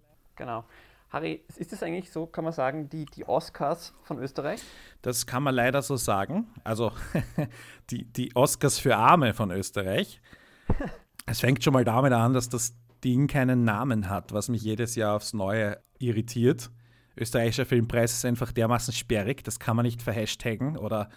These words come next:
Speaker 2: oder sonst irgendwie.
Speaker 1: Ja, wer-, sollten Sie vielleicht nach einem, nach einem Hauptsponsor suchen, den Kellogg's Filmpreis zweitausendachtzehn,
Speaker 2: <laughs>
Speaker 1: oder?
Speaker 2: Ja.
Speaker 1: Was schwebt dir
Speaker 2: Na,
Speaker 1: vor?
Speaker 2: ich ha-, äh, mein, meine Vorschläge waren immer Treppchen oder Trepperl, weil das, äh, ja in Form einer Treppe ist,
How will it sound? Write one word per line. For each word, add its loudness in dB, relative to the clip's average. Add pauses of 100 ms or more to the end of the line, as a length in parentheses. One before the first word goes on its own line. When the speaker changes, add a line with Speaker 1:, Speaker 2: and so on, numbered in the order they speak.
(760)
Speaker 2:
oder -4
sonst -2
irgendwie. -2 (160)
Speaker 1:
Ja, -6
wer-, -6
sollten -10
Sie -8
vielleicht -4
nach -8
einem, -8
nach -6
einem -4
Hauptsponsor -2
suchen, -12
den -12 (160)
Kellogg's -6
Filmpreis -4 (400)
zweitausendachtzehn, 6
Speaker 2:
<laughs> -12
Speaker 1:
oder? -10
Speaker 2:
Ja. 6 (500)
Speaker 1:
Was -8
schwebt -12
dir -4
Speaker 2:
Na, 4
Speaker 1:
vor? -4
Speaker 2:
ich -2
ha-, 0
äh, -2
mein, 2
meine 2
Vorschläge 2
waren 4
immer 2
Treppchen 2
oder 0
Trepperl, 0
weil 0
das, -2
äh, -12
ja -4
in -6
Form -2
einer -4
Treppe -4
ist, -6